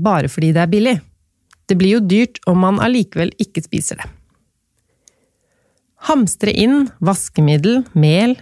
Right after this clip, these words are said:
leverpostei, ost. Jeg kan raspe åtte kilo Norvegia en kveld og fryser det ned til å bruke på pizza, gratenger, et cetera. Kjøper mye når det er tilbud. Kjøp mat som er nedsatt på grunn av dato.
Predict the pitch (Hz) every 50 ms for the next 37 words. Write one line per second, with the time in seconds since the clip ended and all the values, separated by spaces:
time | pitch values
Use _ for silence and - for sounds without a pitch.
0 | - _ - 196 202 185 151 - - 170 160 - - 202 240 262 254 - _ -
1 | - 277 - - - - - - _ _ _ _ _ _ - 170 165 165 180 214
2 | 233 - - 240 226 247 247 254 - - - - - 202 - - - 254 - -
3 | _ - 220 - - - 180 165 170 180 190 190 196 190 190 160 170 160 156 151
4 | 156 175 - - 180 180 - - 233 240 277 302 - _ _ _ _ _ _ -
5 | - 214 - 233 220 208 165 - 190 196 214 214 208 196 202 226 254 254 233 -
6 | - 190 196 208 202 208 190 - 156 160 160 - - 233 214 - - - 262 254
7 | 233 226 233 220 - - 170 156 160 160 160 160 156 - - 151 147 - - 185
8 | 160 139 - _ _ _ - - - - 226 175 127 - - - 190 196 202 190
9 | 175 196 240 285 - _ - 190 175 185 185 185 180 - - 190 180 185 - -
10 | 190 165 139 - 123 117 - - - - - _ _ _ _ _ _ _ _ _
11 | _ _ _ _ _ _ _ _ _ _ _ _ _ _ _ _ _ _ _ _
12 | _ _ _ _ _ _ _ _ - - - - - 285 - 254 247 262 269 254
13 | - - 254 254 247 226 196 185 185 185 - - 240 233 - - - 220 226 202
14 | 175 185 190 185 165 - - - - - 147